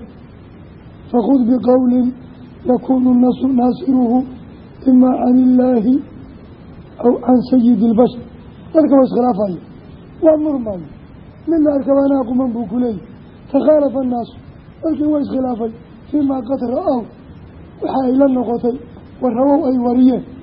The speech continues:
bay isku khilaafeen. Wa kulluhum, dadka oo dhan, yaddacuuna waxay sheeganayaan alfawza guulaysi bidafar, inuu isaga guushii gacanta ku dhigay. Adiga maxaad yeeli?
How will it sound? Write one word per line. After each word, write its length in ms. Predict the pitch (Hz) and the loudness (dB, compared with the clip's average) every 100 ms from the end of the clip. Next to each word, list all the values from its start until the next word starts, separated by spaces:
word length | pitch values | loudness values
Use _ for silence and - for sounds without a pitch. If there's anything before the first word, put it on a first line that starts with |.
| - - - - | -20 -20 -20 -2
bay 100 | - | 0
isku 200 | 370 359 302 | 2 2 2
khilaafeen. 540 | 285 269 247 220 233 254 - - - - - - - - - - - - | 0 -2 -2 0 -2 -4 -14 -20 -20 -20 -20 -20 -20 -20 -20 -20 -18 0
Wa 100 | 302 | 0
kulluhum, 540 | - 370 330 285 247 247 - - - - - 262 | 2 4 4 2 -2 -6 -8 -20 -20 -20 -12 -6
dadka 260 | 262 - | -6 -4
oo 140 | 240 240 | -4 -2
dhan, 180 | 240 247 - - - - - | -2 -4 -10 -20 -20 -20 -6
yaddacuuna 500 | 269 226 247 269 262 | -4 -4 -4 -2 0
waxay 240 | 247 240 220 | 0 -2 -2
sheeganayaan 640 | 240 254 269 247 247 240 - - - - | 0 0 2 2 0 -2 -8 -20 -20 -6
alfawza 500 | 269 220 277 240 254 202 | -2 2 2 2 0 0
guulaysi 480 | 247 254 285 - - - - - - - - | 2 4 4 2 -2 -6 -20 -20 -20 -18 0
bidafar, 480 | 294 269 254 196 175 - - - - - - - - - - 320 | 2 4 2 0 -8 -12 -20 -20 -20 -20 -20 -20 -20 -20 -8 2
inuu 220 | 311 320 | 4 4
isaga 260 | 214 285 | 0 2
guushii 360 | 247 277 277 247 | 2 2 2 0
gacanta 320 | 208 - 247 | -2 -2 0
ku 140 | 240 269 | 0 0
dhigay. 260 | 247 220 - - - - - - | 0 0 -4 -20 -20 -20 -20 -6
Adiga 240 | 254 269 247 | 0 2 2
maxaad 280 | 208 240 | 0 2
yeeli? 220 | 262 247 | 2 2